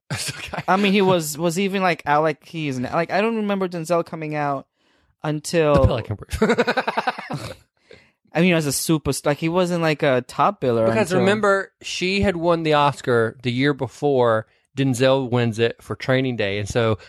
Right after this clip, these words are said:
Speaker 1: the actress from the year before always gives it to the new actor winner, you know,
Speaker 2: Yes.
Speaker 1: right? So when she, when she was like, "The Oscar goes to," she goes, "Oh my God, I love it, Denzel!" Because they were, they became such close friends because of the Pelican Brief.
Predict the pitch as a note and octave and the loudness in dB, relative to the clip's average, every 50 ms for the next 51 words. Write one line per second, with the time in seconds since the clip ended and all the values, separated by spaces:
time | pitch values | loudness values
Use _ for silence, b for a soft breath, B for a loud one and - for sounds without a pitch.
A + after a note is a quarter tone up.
0 | B B - - - - A2 A#2+ C3+ - - - C#3 B2 - - C3 B2 A#2 A#2 | B B -12 -10 -4 -2 0 0 0 -2 -4 -6 -6 -6 -4 -6 -6 -4 -4 -4
1 | A2 A2+ G#2+ - F3+ F3 D#3+ C#3+ - - B2 A#2+ A#2+ A#2+ A#2+ A2+ A2 B2 A#2 A2+ | -4 -4 -4 -2 2 2 4 4 4 4 4 4 4 2 2 0 0 -2 -4 -4
2 | B2 A#2 - A#2+ G#2+ G#2+ A2 G#2+ G#2+ G#2 - _ - C3+ C#3 D3 - _ - B2+ | -6 -6 -6 -6 -6 -4 -6 -6 -6 -8 -8 _ -4 -4 -2 -4 -4 _ -12 -12
3 | A2+ A2+ A2 G#2+ G2 F#2 F#2+ B2+ C3 C3 C3 A#2 A2+ A2 B2 B2+ A#2+ D3 D3+ B | -10 -8 -8 -6 -6 -6 -4 -2 0 2 2 2 2 2 2 2 2 0 0 B
4 | B B B B _ - - D#3 C#3+ C3+ C3+ C3+ C3+ B2+ A#2+ B2+ B2+ B2 A#2 - | B B B B _ -2 0 2 4 4 4 2 0 -2 -2 -2 -2 -2 -4 -4
5 | - - C#3 C#3 C#3 C3+ C3 B2+ A2+ - - - _ _ - C3+ B2+ A#2+ - - | -6 -2 0 0 2 2 2 0 -2 -6 -12 -18 _ _ -4 -2 -2 -2 -2 -2
6 | C#3+ C3+ B2 B2 B2+ A2+ A#2 A2+ B2 C3+ - D#3 C3+ C3+ C3 C3 - D#3+ E3 F3 | -2 0 0 0 0 0 0 0 0 0 0 0 0 2 2 2 2 0 0 0
7 | A3+ A#3+ B3 C4+ F#4+ G4+ G#4 G#4+ G#4 G#4 G4+ G#4+ A4 G#4+ A4+ A#4 A#4+ A#4+ B4 A#4+ | -2 -2 -4 -4 -2 0 0 2 2 4 4 4 2 2 0 -2 0 0 -2 0
8 | B4 C5+ C#5+ D5 - - D5 D5+ D5+ D5+ D5+ D#5 D5+ D5+ D5+ C5+ A4+ E4 F#3 G3 | 0 0 0 0 0 -2 -2 0 2 2 2 2 2 2 2 2 2 2 0 -4
9 | - - F#3+ F3 D#3 F3 F3 F3+ F3+ E3+ - F#3 F3 F3+ F#3 - F3+ E3+ C#3+ D#3 | -4 -2 -2 0 0 2 2 2 2 2 0 0 -2 0 -2 -2 -4 -2 -2 -4
10 | C#3 - - D3+ C3+ - - A3 A#3+ A#3 F#3 - - B2+ - B2+ A2+ A2 G2+ - | -4 0 0 0 0 0 0 2 2 2 0 -2 -6 -6 -6 -6 -8 -8 -8 -6
11 | - G#2+ G#2 A2+ - - A#2 A#2 - | -6 -6 -6 -6 -10 -12 -12 -12 -14